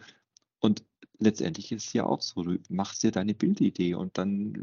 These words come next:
wirfst du deine, deine Wörter rein und stellst fest, naja, also wenn ich jetzt hier Surrealismus eingebe, da kommt da was Falsches raus, also brauche ich ein anderes Stichwort.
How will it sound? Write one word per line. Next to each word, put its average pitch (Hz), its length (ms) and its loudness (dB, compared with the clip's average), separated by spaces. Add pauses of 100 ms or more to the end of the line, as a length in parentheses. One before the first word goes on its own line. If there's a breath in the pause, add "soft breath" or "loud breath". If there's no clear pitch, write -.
(100)
wirfst 104 340 0
du 113 40 2
deine, 107 280 2
deine 107 260 0
Wörter 123 340 0
rein 92 180 2
und 92 80 -2
stellst - 280 -2
fest, - 240 -2
naja, 120 160 2
also 107 180 0
wenn 90 100 -4
ich 104 100 -8
jetzt - 160 -4
hier 104 220 4
Surrealismus 104 680 -2
eingebe, 113 360 0
da 113 80 4
kommt 107 260 -4
da 107 80 2
was 101 160 -2
Falsches 160 380 -2
raus, 90 140 2
also 90 180 0
brauche 107 240 0
ich 110 60 -2
ein 110 80 -4
anderes 107 240 -2
Stichwort. - 440 -2